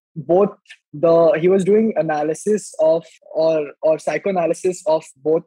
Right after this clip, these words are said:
the prisoners, the camp guards, his entire journey, and further what actually truly makes sense while we are living on this planet. Um, his conclusion at the end of the day,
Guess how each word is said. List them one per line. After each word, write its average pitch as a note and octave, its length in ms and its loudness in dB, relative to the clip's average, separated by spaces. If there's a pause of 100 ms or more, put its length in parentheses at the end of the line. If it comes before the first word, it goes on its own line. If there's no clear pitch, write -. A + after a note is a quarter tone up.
the D#3+ 100 -8
prisoners, F3+ 800 -2
the D3 40 -4
camp D#3 360 -6
guards, F3+ 560 0 (100)
his F3 160 -2
entire D#3+ 500 0
journey, E3 640 -4 (120)
and E3 520 -2 (200)
further F#3 480 2
what E3 320 -2
actually F3 500 -10
truly F3+ 260 -2
makes E3+ 400 -8
sense F3 340 -6
while D3+ 200 0
we D#3+ 80 0
are D3 120 -2
living D3 260 -8
on D3 100 -8
this D3 140 -10
planet. - 320 -6 (180)
Um, C3 720 -2 (160)
his F#3+ 200 0
conclusion F3 640 0
at E3+ 200 0
the F3+ 160 2
end E3 140 -2
of D#3+ 80 -2
the D#3+ 100 -2
day, D#3 340 -2